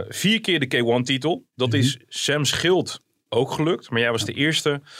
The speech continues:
Speaker 1: En het toernooi was in jouw tijd qua concurrentie veel zwaarder. Dat heb ik zelf heel bewust meegemaakt.
Speaker 2: Ook
Speaker 1: Dat,
Speaker 2: dat
Speaker 1: dus
Speaker 2: is arbitrair natuurlijk.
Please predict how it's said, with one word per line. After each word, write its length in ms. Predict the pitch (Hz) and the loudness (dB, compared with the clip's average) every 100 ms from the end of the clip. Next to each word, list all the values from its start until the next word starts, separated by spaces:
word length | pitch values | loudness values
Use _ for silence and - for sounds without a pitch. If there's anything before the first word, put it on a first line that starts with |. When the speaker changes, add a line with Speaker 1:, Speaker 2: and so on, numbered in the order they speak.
| - - - _ _ | -16 -14 -16 _ _
Speaker 1:
En 260 | 156 156 - | 0 0 0
het 180 | 127 127 | -2 0
toernooi 340 | 131 135 117 | 2 4 2
was 180 | 117 113 | 2 -2
in 120 | 120 | 0
jouw 200 | 117 123 | 2 2
tijd 420 | 123 113 107 - _ | 2 2 0 -4 _
qua 180 | 120 107 | 0 0
concurrentie 600 | 123 104 120 131 127 101 | 0 -2 0 0 0 -2
veel 160 | 123 113 | 0 0
zwaarder. 560 | 107 107 113 156 185 | 2 2 2 0 0
Dat 120 | 147 | -2
heb 100 | 123 | 0
ik 100 | 117 | -2
zelf 240 | - 135 110 | 0 0 2
heel 160 | 123 | 2
bewust 320 | 139 120 117 104 | 2 2 0 2
meegemaakt. 600 | 107 120 127 120 185 - | 0 2 0 0 -2 -4
Speaker 2:
Ook 60 | |
Speaker 1:
Dat, 100 | 117 | -2
Speaker 2:
dat 100 | 110 | 0
Speaker 1:
dus 100 | - | -2
Speaker 2:
is 60 | - | -2
arbitrair 500 | 90 95 98 92 92 | 0 -2 -2 -6 -6
natuurlijk. 260 | 92 90 | -6 -4